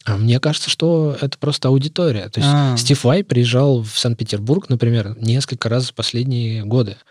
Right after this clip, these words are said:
Speaker 1: То есть, ну, он даже приезжал с мастер-классом. То есть мне кажется, что это поп-, ну, прибавило им всем популярности и дало им какие-то возможности.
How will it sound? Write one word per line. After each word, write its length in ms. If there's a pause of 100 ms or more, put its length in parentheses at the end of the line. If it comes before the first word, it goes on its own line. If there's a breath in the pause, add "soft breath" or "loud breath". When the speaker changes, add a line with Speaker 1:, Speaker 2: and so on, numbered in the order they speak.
(220 soft breath)
Speaker 1:
То 60
есть, 160
ну, 160
он 180
даже 200
приезжал 280
с 100
мастер-классом. 800 (140)
То 100
есть 240 (160)
мне 300
кажется, 340
что 480
это 180
поп-, 220 (100)
ну, 220
прибавило 500
им 140
всем 200
популярности 760
и 240
дало 420
им 300
какие-то 340
возможности. 680